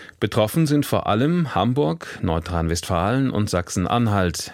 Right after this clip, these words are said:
wie die Gewerkschaft Verdi mitteilte. Durch die Warnstreiks fallen vielerorts Busse,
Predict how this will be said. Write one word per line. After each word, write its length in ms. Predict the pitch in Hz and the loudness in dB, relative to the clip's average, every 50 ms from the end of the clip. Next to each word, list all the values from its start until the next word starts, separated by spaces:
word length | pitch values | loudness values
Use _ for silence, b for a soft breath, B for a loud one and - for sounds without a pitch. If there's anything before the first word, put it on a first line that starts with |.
| - - | -14 -8
wie 140 | - 85 80 | -6 -6 -4
die 140 | 73 87 82 | -2 -4 -2
Gewerkschaft 560 | - 90 82 82 82 82 - - 90 82 - | -2 0 0 0 0 -2 -2 -4 -4 -4 -2
Verdi 280 | - 87 87 85 87 82 | -2 -2 0 0 0 0
mitteilte. 600 | 80 80 80 - - 71 69 - - - - _ _ _ _ B B B B B B B B B B B B B B | -2 -2 -2 -2 -4 -4 -4 -6 -8 -8 -8 _ _ _ _ B B B B B B B B B B B B B B
Durch 160 | - 127 120 | -2 0 2
die 120 | - 151 120 | 2 2 2
Warnstreiks 520 | 123 123 147 151 - 170 170 175 165 - | 4 2 2 0 0 0 0 0 -2 -2
fallen 280 | - 151 143 143 143 143 | 0 2 2 2 2 0
vielerorts 540 | - - 156 139 135 - 90 120 131 - - | 0 0 2 2 2 2 2 0 0 -4 -6
Busse, 500 | - - 120 123 - - 160 170 170 | -2 -2 0 0 2 0 0 0 0